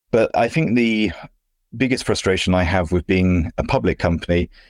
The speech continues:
is it's actually very difficult for us to communicate everything we would like to with shareholders because a lot of it is inside information. If we were in a private entity, we would be sitting much closer to our investors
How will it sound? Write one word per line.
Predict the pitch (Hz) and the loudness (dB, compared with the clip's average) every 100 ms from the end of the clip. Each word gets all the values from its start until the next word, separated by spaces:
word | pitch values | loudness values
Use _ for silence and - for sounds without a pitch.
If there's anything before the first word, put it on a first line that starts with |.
| _ - | _ -4
is | 117 113 | 0 2
it's | |
actually | 123 - 123 | 0 0 -2
very | 110 120 107 | 0 0 0
difficult | 95 104 - - 95 - | 0 -2 -4 -2 -4 0
for | 95 95 | 2 2
us | 90 - - | 0 -8 -4
to | 101 92 | -2 -2
communicate | - 101 104 95 - 92 87 - | 0 2 4 2 0 0 0 -2
everything | 90 90 95 92 | 0 0 2 2
we | 92 | 2
would | 95 | 2
like | 104 107 - | 2 0 -4
to | - 82 87 | -2 0 2
with | 95 90 | 0 0
shareholders | 85 78 87 85 85 _ _ _ _ _ - | 0 0 2 0 -2 _ _ _ _ _ -6
because | - 98 | -2 2
a | 95 | 2
lot | 95 | 2
of | 90 | 2
it | 92 | 0
is | 92 92 | 0 0
inside | 92 - 92 | 0 2 0
information. | 92 80 98 95 - 82 82 - - _ | 0 -2 0 0 -2 -2 -4 -8 -20 _
If | 98 110 | 0 2
we | 110 | 2
were | 104 98 85 - _ _ 104 | 2 2 -2 -12 _ _ -2
in | 95 | 2
a | 92 92 | 2 0
private | - - 135 92 90 | -2 -2 0 0 -2
entity, | 92 87 - 90 | -2 -2 -2 0
we | 90 | 2
would | 92 82 | 2 2
be | |
sitting | - - 98 | -2 0 2
much | 101 - - | 2 0 -2
closer | 101 95 - | -2 0 -2
to | 85 90 | -2 0
our | 87 85 | 2 2
investors | 90 - - 104 | -2 -2 -4 -4